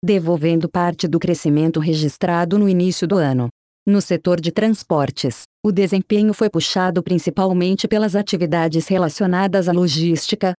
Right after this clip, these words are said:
armazenamento e transporte de cargas, que avançaram zero vírgula nove por cento no período.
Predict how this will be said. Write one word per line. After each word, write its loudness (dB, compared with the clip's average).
armazenamento 2
e -4
transporte 0
de 0
cargas, -2
que 0
avançaram 0
zero 0
vírgula 0
nove 0
por -2
cento -2
no 0
período. 0